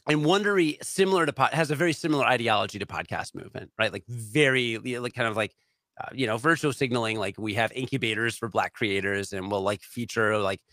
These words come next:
underrepresented, uh, creators and, and not anyone else, basically, like, things like that, right? And those are, those are groups that, like, are not very, they don't really gel ve-, very well with Ben Shapiro's rhetoric.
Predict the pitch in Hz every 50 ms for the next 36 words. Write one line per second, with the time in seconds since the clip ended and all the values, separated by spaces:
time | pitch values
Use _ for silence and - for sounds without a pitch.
0 | _ _ _ _ _ - 135 143 139 139 135 127 - - 123 131 127 117 120 117
1 | 113 104 98 - 120 113 110 107 104 - 151 135 120 117 104 110 107 110 110 98
2 | 117 107 98 98 92 - 110 107 101 90 - - 110 113 104 110 104 98 98 98
3 | 92 - _ _ _ _ - 120 120 117 113 110 104 104 104 98 98 - - 113
4 | 104 104 - 117 101 - 110 104 101 104 101 - - 202 190 170 139 123 123 107
5 | 92 - 135 117 98 87 82 - _ _ - _ - - - 127 127 127 135 131
6 | 165 165 160 156 156 151 147 - 139 135 127 123 - 143 139 127 113 120 110 -
7 | 117 117 - - - - 117 101 - - 110 104 98 - 113 107 107 104 107 104
8 | 98 95 95 - _ _ - 110 - _ 104 98 104 104 - 120 98 101 98 92
9 | 92 87 _ _ _ _ _ _ - 101 117 107 104 104 95 87 110 98 92 95
10 | 95 - 92 _ - 113 107 - 123 107 113 151 208 202 - 165 156 151 196 220
11 | 226 190 165 151 190 214 208 202 208 208 220 220 208 185 - 185 180 175 - 160
12 | 143 160 151 156 165 170 - - 139 156 185 202 202 208 202 -